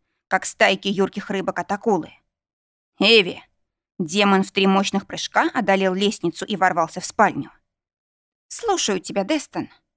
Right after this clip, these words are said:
Миниатюрная девушка, сидящая перед зеркалом, поправила светлые волосы и, встав, посмотрела на него.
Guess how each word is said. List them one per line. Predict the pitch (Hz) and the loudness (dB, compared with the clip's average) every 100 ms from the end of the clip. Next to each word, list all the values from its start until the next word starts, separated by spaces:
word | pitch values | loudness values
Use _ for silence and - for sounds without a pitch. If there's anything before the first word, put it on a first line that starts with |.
| _ _ _ | _ _ _
Миниатюрная | 190 196 202 196 226 214 185 | 0 2 4 2 2 0 0
девушка, | 160 240 311 - 220 | 0 0 -2 -6 -8
сидящая | - 185 180 - 180 | -8 -4 -4 -4 -6
перед | 185 202 | -6 -2
зеркалом, | 226 185 - - _ _ _ _ | -2 -2 -8 -20 _ _ _ _
поправила | - 302 381 330 190 | -6 0 2 2 0
светлые | - 196 185 175 | -2 -4 -2 -4
волосы | 160 277 294 - 165 - | -2 -2 -2 -6 -16 -12
и, | 196 | -12
встав, | - 185 - | -2 -2 -2
посмотрела | - 330 349 254 170 | 0 0 2 0 2
на | 156 | 2
него. | 170 185 165 | 2 0 -4